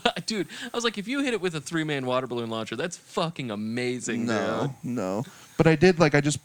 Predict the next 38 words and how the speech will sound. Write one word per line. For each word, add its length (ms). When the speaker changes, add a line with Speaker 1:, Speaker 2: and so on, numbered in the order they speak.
Speaker 2:
it 60
was 120
a 80
rifle 520
B 220
B 160
gun, 400
and 120
I 80
just 260
pointed 340
it 100
sideways 540
like 220
you, 240
like, 280
I'm 180
a 40
gangster 600
with 160
a 100
Speaker 1:
Yeah. 40
Speaker 2:
pistol, 460
you 100
know, 240
sideways. 720
Speaker 1:
<laughs> 300
Yeah. 160
Speaker 2:
I 20
did 140
that 140
with 140
the 100
fucking 640
rifle, 580
and 100
I 80
Speaker 1:
What? 200